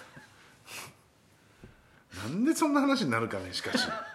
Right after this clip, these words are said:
<laughs> 寄生、なんで寄生虫呼ばわりされないとダメなのよ、俺急に。そんなブラックバスに寄生虫いるっていう話から、金清も寄生虫だから大丈夫か。どういう話なの、これ。聞かしてもらおうか、どういう話か。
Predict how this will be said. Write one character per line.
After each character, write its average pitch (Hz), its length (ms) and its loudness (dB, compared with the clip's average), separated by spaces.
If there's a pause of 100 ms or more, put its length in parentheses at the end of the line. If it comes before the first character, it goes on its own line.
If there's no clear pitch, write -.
(120)
<laughs> - 400 -12
寄 - 160 -10
生、 107 400 -6 (560)
な - 80 -20
ん 92 80 -14
で 147 80 -4
寄 - 140 -8
生 285 160 0
虫 302 240 2
呼 285 60 2
ば 294 80 4
わ 302 60 6
り 240 80 2
さ 143 120 4
れ 120 80 4
な 110 60 2
い 107 40 2
と 104 60 0
ダ 98 60 0
メ 98 60 0
な 95 120 -2
の 90 80 -6
よ、 85 140 -8
俺 82 120 -8
急 - 200 -10
に。 78 260 -14 (1300)
そ 147 140 -12
ん 247 140 -4
な 294 60 -2
ブ 151 140 2
ラ 117 60 2
ッ - 80 -8
ク 117 100 -6
バ 107 100 2
ス 98 60 -6
に 98 160 -8
寄 - 80 -14
生 101 120 -6
虫 90 240 -6
い 90 40 -6
る 92 80 -4
っ - 20 -6
て - 80 -16
い 92 40 -8
う - 40 -6
話 90 200 -10
か 87 80 -8
ら、 73 60 -12 (340)
金 92 160 -8
清 95 120 -6
も 95 80 -8
寄 - 80 -10
生 104 80 -6
虫 104 180 -4
だ 95 100 -4
か 82 80 -10
ら 78 60 -10
大 80 160 -10
丈 78 100 -14
夫 78 80 -16
か。 - 100 -18 (1200)
ど 180 80 -6
う - 40 -4
い 254 100 -2
う 269 60 -4
話 277 340 -6
な 285 100 2
の、 113 80 -2
こ - 120 -12
れ。 - 20 -12 (1800)
聞 - 100 -16
か 185 100 0
し 175 80 -2
て 226 60 2
も 208 100 -4
ら 208 120 4
お 175 40 4
う - 20 -2
か、 110 240 0
ど 123 100 0
う 123 40 0
い - 20 0
う 113 40 -2
話 117 280 -2
か。 - 200 -14